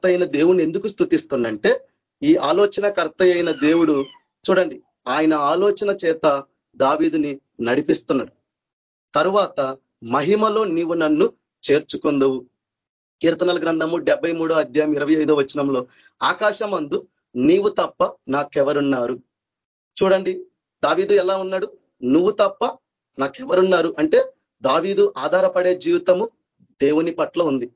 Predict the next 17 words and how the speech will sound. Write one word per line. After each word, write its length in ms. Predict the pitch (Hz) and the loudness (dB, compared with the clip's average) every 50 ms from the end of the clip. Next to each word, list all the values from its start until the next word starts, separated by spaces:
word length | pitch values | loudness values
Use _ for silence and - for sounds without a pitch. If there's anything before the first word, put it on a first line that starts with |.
| _ _ _ _ _ _ _ _ _ _ _ _ _ _ _ - | _ _ _ _ _ _ _ _ _ _ _ _ _ _ _ -2
దావీదు 380 | 131 147 180 180 208 208 208 208 | 0 0 0 0 -2 -2 -2 0
నడిపించబడుతుంది 1000 | 185 156 156 160 - 202 185 - - - 185 185 - - 190 190 185 - - - _ _ _ _ _ _ _ _ _ 131 | 0 -2 -2 -2 -4 -4 -6 -6 -2 -2 -2 -2 -2 -6 -6 -6 -6 -8 -10 -12 _ _ _ _ _ _ _ _ _ 0
దేవుని 420 | 147 180 202 214 214 - - - 139 | 2 2 2 2 0 -2 -2 0 0
ఆలోచన 500 | 139 160 180 202 196 190 - 196 190 185 - | 0 2 2 2 0 0 -2 -2 -2 0 0
చేత. 140 | 160 151 - - - - _ _ _ _ _ _ _ _ _ _ _ _ _ | -2 -2 -2 -6 -14 -18 _ _ _ _ _ _ _ _ _ _ _ _ _
కాబట్టే 420 | - - 139 165 165 - - 226 226 | -6 -2 0 0 -2 2 2 0 2
దేవుణ్ణి 500 | 151 170 165 175 180 180 180 185 185 180 | 2 0 0 2 2 2 2 2 0 2
దా-, 200 | 180 165 - - | 0 -2 -4 0
దావీదు 380 | 139 147 143 151 175 160 160 | 0 0 0 0 -2 -4 -6
ఏం 140 | 165 170 170 | -6 -4 -4
చేస్తాడు? 500 | 175 170 - - 180 180 180 190 - - _ 139 | -6 -6 -2 -2 -2 -2 -2 -6 -8 -10 _ -4
మహిమపరచగలుగుతున్నాడు. 1080 | 135 135 143 160 170 165 - 165 147 - - 165 180 160 156 151 - 156 151 127 - _ _ _ _ _ _ _ _ _ _ _ _ _ _ _ _ _ _ | -4 -4 -4 -4 -4 -2 -2 -2 -2 -4 -2 0 0 0 0 -2 0 -2 -2 -2 -4 _ _ _ _ _ _ _ _ _ _ _ _ _ _ _ _ _ _
కాబట్టి, 460 | 180 180 190 202 202 - 220 220 220 _ _ _ - | 0 0 2 0 0 -2 -6 -6 -8 _ _ _ -6
"ఆకాశమందు 680 | - - - 220 208 - 220 208 196 175 160 156 - - | -6 -2 -2 -2 -2 0 0 0 0 -2 -2 -2 -4 -4
నీవు 320 | 156 147 160 185 220 240 | -4 -2 -2 -2 -2 0
తప్ప 400 | 240 226 214 208 - 220 220 - - _ - | 0 0 -2 0 0 -2 -2 -2 -6 _ -4
నాకెవరున్నారు? 800 | 147 147 - - 139 135 170 185 180 185 185 180 180 185 202 | -2 -2 0 0 0 2 2 0 2 2 2 2 2 0 -2